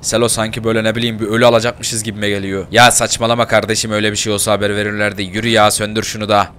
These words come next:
Hadi gidelim. Haklısın lan öyle bir şey olsa haber verirlerdi. Ama ne bileyim hava da bir kapalı böyle sanki bize kötü bir mesaj veriyormuş gibi. Esin inşallah iyileşirsin hayatım.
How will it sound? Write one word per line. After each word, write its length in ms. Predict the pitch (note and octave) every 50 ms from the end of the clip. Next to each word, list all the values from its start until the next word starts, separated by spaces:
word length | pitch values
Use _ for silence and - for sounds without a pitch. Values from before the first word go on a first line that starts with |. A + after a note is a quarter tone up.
| - -
Hadi 240 | E2+ F2+ F#2 G2 F#2+
gidelim. 340 | G2+ G2 G#2+ G#2 G#2+ G2+ F#2+
Haklısın 540 | G#2 B2 C3 B2+ D3 D3+ C#3 - B2 G#2+
lan 200 | G2+ F#2+ G2 A2+ - -
öyle 260 | - G#2 A2 A#2 A#2 A2
bir 60 | G#2
şey 160 | - B2 A2+
olsa 180 | G#2+ - A#2 A2
haber 240 | G#2+ G#2 G#2+ G#2
verirlerdi. 520 | G#2 G#2 G#2 G2+ G2 F#2 F2 E2+ - D2+ D2 - - - - - - - - - - - - -
Ama 200 | B2 B2 A2+ G#2
ne 180 | G#2+ A2+ A2
bileyim 240 | A2+ G#2+ G#2+ F#2 F2+
hava 240 | F#2 G2+ A2 A#2 A2
da 120 | A2 G2+
bir 80 | A2 G2
kapalı 340 | G2+ G2 - G#2 G2+ G2+ G2
böyle 240 | G2 F#2+ F#2 F2
sanki 340 | E2 - G2+ G2+ G2+ G2 G2+
bize 160 | F#2+ G2 G2+
kötü 280 | F#2+ - G#2 G2 - G2+
bir 40 | G2
mesaj 380 | G2 F#2+ F#2 - G2+ G2+ F#2+
veriyormuş 400 | G2 G2 F#2+ F#2 F2+ F2+ - -
gibi. 260 | - F2 D#2+ F2 E2+ - - _ _ _ _ _ _ _ _ -
Esin 340 | A2 G#2+ - - G#2 G2+
inşallah 500 | G2 G#2 A2 G#2 - G#2+ G2+ G2+ G2+ G2
iyileşirsin 500 | G2 G2+ G2+ G2 F#2 - G2+ - - F#2+
hayatım. 460 | F#2+ F#2 F#2 F2+ F2 - - F#2+ E2+